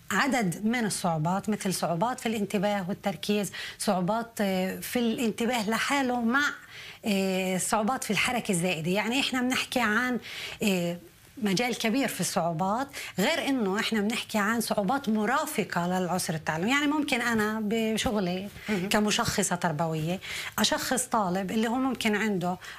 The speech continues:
Speaker 1: عسر قرائي بدون لا يكون عنده لا إفراط في الحركة ولا صعوبات بالتركيز ولا عنده، إيه، صعوبات، إيه، في الذاكرة، ولا، إحنا بنحكي عن صعوبات اللي هي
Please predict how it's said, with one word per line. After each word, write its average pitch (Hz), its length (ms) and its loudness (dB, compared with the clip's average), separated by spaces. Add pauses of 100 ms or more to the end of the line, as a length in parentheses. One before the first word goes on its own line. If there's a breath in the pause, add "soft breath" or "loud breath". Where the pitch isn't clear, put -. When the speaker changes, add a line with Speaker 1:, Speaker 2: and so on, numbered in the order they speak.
(120)
Speaker 1:
عسر 254 240 2
قرائي 185 640 0 (460 loud breath)
بدون 214 400 2
لا 233 140 0
يكون 220 320 0
عنده 190 300 0
لا 262 360 0
إفراط 226 320 -2
في - 80 0
الحركة 180 520 0
ولا 277 180 0
صعوبات 208 460 -2
بالتركيز 185 840 -2
ولا 285 220 0
عنده، 220 760 0 (340 loud breath)
إيه، 202 240 2
صعوبات، 214 640 -2
إيه، 175 360 0
في 165 140 -2
الذاكرة، 226 640 0
ولا، 208 180 0
إحنا 285 220 0
بنحكي 294 360 -2
عن 269 340 2
صعوبات 262 580 0
اللي 214 280 0
هي 254 220 0